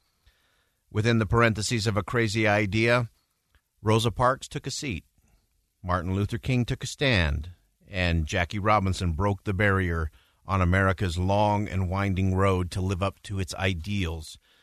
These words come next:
when it comes to race. Within the parentheses of a crazy idea, the Wright brothers took flight and eventually propelled small steps into giant leaps for mankind on the moon. Within the parentheses of a crazy idea, women suffragettes plowed the ground that ultimately provided the right to vote to women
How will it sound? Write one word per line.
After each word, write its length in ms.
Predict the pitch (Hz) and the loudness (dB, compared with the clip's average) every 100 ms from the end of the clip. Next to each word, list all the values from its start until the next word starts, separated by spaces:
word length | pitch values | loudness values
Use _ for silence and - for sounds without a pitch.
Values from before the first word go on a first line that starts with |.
| _ | _
when 120 | 92 90 | -8 -8
it 80 | |
comes 300 | - 95 87 | -6 -6 -6
to 120 | - 85 | -6 -6
race. 580 | 87 82 71 - - - _ _ _ _ _ _ _ _ | -2 -2 -4 -8 -12 -20 _ _ _ _ _ _ _ _
Within 240 | 107 135 143 | 0 2 2
the 60 | |
parentheses 520 | 123 147 139 127 143 | 4 4 4 0 -2
of 80 | 135 | -2
a 80 | 131 | -2
crazy 460 | - 147 135 143 127 | 2 2 4 4 4
idea, 320 | 131 131 139 | 4 2 0
the 100 | 139 | 2
Wright 220 | 170 - | 0 2
brothers 320 | 120 101 95 | 2 2 0
took 200 | - 147 | -2 -6
flight 360 | - 147 117 - - - | -2 0 0 -2 -14 -12
and 140 | 107 107 | -4 -2
eventually 500 | 98 135 - 127 123 | 0 -2 -2 -4 -4
propelled 560 | - 117 131 120 117 | -4 -4 2 2 2
small 360 | - 117 113 123 | -2 -2 0 0
steps 460 | - 127 127 - 110 | 0 -2 -2 -4 -8
into 320 | 95 101 87 | -4 -2 -2
giant 460 | 78 98 104 113 87 | 0 0 0 0 -2
leaps 280 | 104 107 | -6 -6
for 160 | - 101 | -8 -2
mankind 560 | 101 104 107 110 98 104 | 0 0 -2 -2 -2 -2
on 80 | |
the 80 | 110 | -2
moon. 460 | 110 90 82 80 76 _ _ _ _ _ _ _ _ _ | 0 0 -2 -6 -12 _ _ _ _ _ _ _ _ _
Within 280 | 110 127 123 | 2 4 4
the 80 | 123 | 4
parentheses 580 | 135 131 123 135 131 | 4 4 2 0 0
of 80 | 127 | 0
a 60 | 123 | 0
crazy 420 | - 143 127 131 | 2 4 4 4
idea, 480 | 127 131 127 127 131 | 4 4 2 2 2
women 340 | 139 143 135 | 2 2 0
suffragettes 600 | 127 147 - 107 87 82 | 0 0 0 -2 -2 -6
plowed 420 | - - 113 127 127 | -8 2 6 6 4
the 80 | |
ground 540 | 113 120 117 110 98 87 | 2 4 4 4 2 0
that 120 | 90 - | -2 0
ultimately 560 | 135 - 113 87 98 | 0 0 -2 -2 -4
provided 460 | 90 117 104 113 104 | -4 -4 0 0 0
the 100 | 98 | 0
right 240 | 107 117 | 0 0
to 140 | - 95 | -2 -2
vote 320 | 110 120 - | 0 0 -2
to 120 | 110 | -4
women 400 | 95 117 127 127 | -2 0 0 0